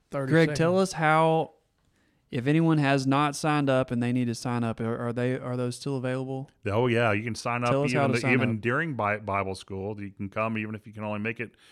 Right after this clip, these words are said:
Speaker 3: for, uh, one or two days. That's still better than no days at all, right?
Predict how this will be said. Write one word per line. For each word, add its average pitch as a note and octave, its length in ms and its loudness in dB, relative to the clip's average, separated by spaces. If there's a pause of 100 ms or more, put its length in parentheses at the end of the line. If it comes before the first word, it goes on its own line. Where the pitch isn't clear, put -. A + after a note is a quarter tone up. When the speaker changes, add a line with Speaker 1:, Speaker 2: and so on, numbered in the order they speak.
(240)
Speaker 3:
for, G2 320 0
uh, F#2 360 0
one G2+ 320 0
or A2+ 80 2
two - 180 -4
days. B2+ 360 0
That's G#2+ 180 -4
still A2+ 200 -6
better G#2+ 300 0
than G2 140 -2
no G#2 120 0
days G#2+ 320 -2
at G2+ 60 -4
all, C#3 260 -2
right? B2 320 -8